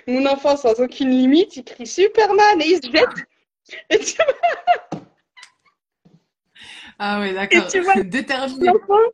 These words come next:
Speaker 1: boum. Et, et moi, j'y vais et elle, elle me regarde, elle me dit, « C'est votre enfant,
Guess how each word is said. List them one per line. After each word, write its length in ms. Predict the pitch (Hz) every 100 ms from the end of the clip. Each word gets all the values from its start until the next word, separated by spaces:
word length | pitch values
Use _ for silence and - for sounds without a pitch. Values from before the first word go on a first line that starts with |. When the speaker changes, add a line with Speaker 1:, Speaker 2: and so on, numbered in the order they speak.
| _ _ _ -
Speaker 1:
boum. 580 | 480 427 381 349 311 311 453 - _ _ - 214 175 - - - _ -
Et, 220 | 302 269
et 100 | 349
moi, 100 | 370 453
j'y 220 | 370 330
vais 120 | 311 415 554 -
et 80 | -
elle, 200 | 339 339 427
elle 80 | 359
me 40 |
regarde, 240 | 330 392
elle 80 | 285
me 60 | 247
dit, « 60 | _ _ _
C'est 240 | - 262
votre 320 | 233 247 -
enfant, 240 | 277 -